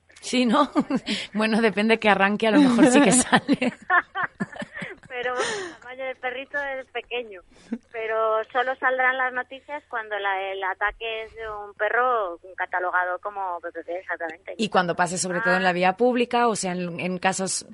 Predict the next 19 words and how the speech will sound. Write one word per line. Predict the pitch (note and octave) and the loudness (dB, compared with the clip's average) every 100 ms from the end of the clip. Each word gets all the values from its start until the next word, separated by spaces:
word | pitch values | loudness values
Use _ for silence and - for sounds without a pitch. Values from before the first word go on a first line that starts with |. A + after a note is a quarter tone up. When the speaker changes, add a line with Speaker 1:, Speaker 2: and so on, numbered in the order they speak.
| - - - | -14 -14 -14
Speaker 1:
de | - F3 F#3 F3 F3+ E3+ | -4 0 4 2 0 -4
gente | G3 F#3 | -6 0
de | F#3 | 2
la | F#3 | 2
familia, | F#3 A3 B3 B3+ B3 A#3+ A#3 A#3 G#3+ | 0 0 2 2 4 4 4 2 2
o, | F#3+ | 2
y | |
creo | F#3 A3 A#3+ | 2 4 4
que, | A#3+ A3+ G#3 - | 4 0 0 -2
que | F#3+ F#3 F3+ F3 B2+ G2+ - D#3 | 0 0 0 -2 -4 -8 -6 -4
Elías | F3 G3 G#3 | 0 0 0
quería | - F#3+ G3+ | -2 -2 -2
decir | F#3+ - G3+ | -4 -4 -2
algo | G#3 G#3+ A#3 | -2 0 0
y | A3+ | 0
lo | F3+ | 0
he | F3+ | -2
cortado, | F#3 - D3 | -4 -6 -8
perdón. | - E3 F3 E3 | -6 -6 -4 -8